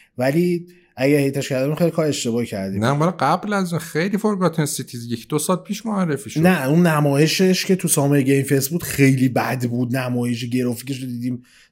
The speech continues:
Speaker 1: داشتیم ترک می‌خوردیم. بعد عرضم خدمتتون که بگم یکی از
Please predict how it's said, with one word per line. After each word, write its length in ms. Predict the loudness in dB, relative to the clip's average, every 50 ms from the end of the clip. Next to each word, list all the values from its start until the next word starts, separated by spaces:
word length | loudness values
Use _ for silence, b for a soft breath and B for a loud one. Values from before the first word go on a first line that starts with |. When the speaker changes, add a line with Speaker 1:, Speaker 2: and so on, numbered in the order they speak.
| b
Speaker 1:
داشتیم 400 | -6 -4 -4 -2 -4 -4 -4 -6 b b b b
ترک 480 | -6 -2 0 0 0 0 -2 -4 -6 -8
می‌خوردیم. 540 | -8 -6 -6 -6 -6 -4 -6 -6 -8 -8 b b b b b b b b -8
بعد 300 | -6 -6 -4 -6 -6 -6
عرضم 320 | -6 -6 -4 -2 -2 -2
خدمتتون 540 | -2 -2 -2 -4 -4 -6 -8 -6 -6 -6 -4
که 120 | -4 -4 -4
بگم 340 | -4 -4 -4 -4 -4 -6 -8 _ -12
یکی 280 | -10 -10 -8 -6 -4 -4
از 300 | -2 -2 -4 -4 -8